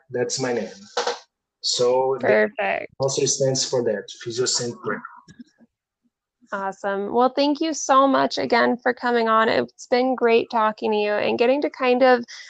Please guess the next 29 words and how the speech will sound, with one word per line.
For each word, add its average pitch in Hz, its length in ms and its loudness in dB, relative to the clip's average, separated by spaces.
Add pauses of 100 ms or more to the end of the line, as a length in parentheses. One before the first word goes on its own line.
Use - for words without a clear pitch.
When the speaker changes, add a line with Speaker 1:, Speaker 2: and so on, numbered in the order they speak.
(140)
Speaker 2:
understand 262 600 2
a 233 60 4
little 220 180 2
bit 226 180 0
more 214 200 2
about 220 260 0
what - 140 2
you - 140 0
guys 214 260 2
have 202 120 -8
been 196 140 -6
doing 196 400 -6
there 214 320 0
and 202 160 -6
some 202 160 -10
of 196 140 -10
your 196 120 -6
responsibilities, 190 1120 -4
because, - 320 -8 (540)
you 214 80 -2
know, 202 160 0
as 196 200 0
we 208 60 0
were 208 60 0
talking 202 440 -2
about 196 200 -2
before, 202 360 -2
even 226 440 0
though 202 400 2